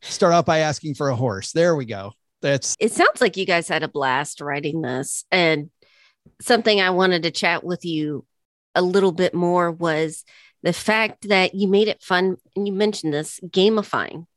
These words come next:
Speaker 2: finances. How many games did you include in the book? I, I was trying to, like, keep track. I saw the Monopoly. I saw the Tetris. Yes, near and dear to my heart was the Oregon Trail. <laughs> Like, how did the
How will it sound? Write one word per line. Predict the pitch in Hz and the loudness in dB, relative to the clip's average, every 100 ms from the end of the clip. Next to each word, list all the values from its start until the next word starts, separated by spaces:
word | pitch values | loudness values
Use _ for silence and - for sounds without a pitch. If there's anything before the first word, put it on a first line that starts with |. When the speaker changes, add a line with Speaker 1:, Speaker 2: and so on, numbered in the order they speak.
| _ _ _ - | _ _ _ -10
Speaker 2:
finances. | - 156 147 123 120 - 73 - - _ _ _ - | -2 0 0 -4 -6 -10 -10 -10 -14 _ _ _ -8
How | - 277 | -4 2
many | 392 466 466 | 4 6 4
games | - 220 269 302 | 4 2 4 2
did | 226 220 | -2 0
you | 226 | 2
include | 196 - 247 247 | 2 2 -2 0
in | |
the | 202 | -2
book? | 165 202 - | 0 -2 0
I, | 196 - | -4 0
I | 220 | 0
was | 269 - | -2 -2
trying | 294 | -2
to, | 269 | 0
like, | 240 - | -4 -6
keep | 233 214 | -10 -8
track. | - 214 196 | 0 0 0
I | 165 | 0
saw | 196 - 214 | -2 2 2
the | 196 | 2
Monopoly. | 180 170 190 190 208 202 196 190 - - - - 175 | -2 0 0 0 -2 -2 -2 -4 -8 -20 -20 -6 -4
I | |
saw | 185 208 190 | 0 2 2
the | 180 185 208 - | 2 0 -2 -6
Tetris. | 190 185 - 185 180 190 | -4 -4 2 2 2 -2
Yes, | 190 185 - - - | 0 0 -4 -14 -12
near | 180 202 | -2 0
and | 202 | 2
dear | 196 185 | 0 -2
to | 165 | -2
my | 170 | -4
heart | 170 175 - | 0 -2 -2
was | 175 - | -8 -8
the | |
Oregon | - 170 156 147 | -2 -2 0 -2
Trail. | 131 147 - - | 0 0 0 0
<laughs> | 226 _ - - - - | -2 _ -16 -14 -6 0
Like, | 247 | 2
how | 233 254 277 - _ _ _ - | 2 0 0 -2 _ _ _ -8
did | 196 311 220 | 2 2 2
the | 269 269 262 254 240 | 0 2 2 0 -4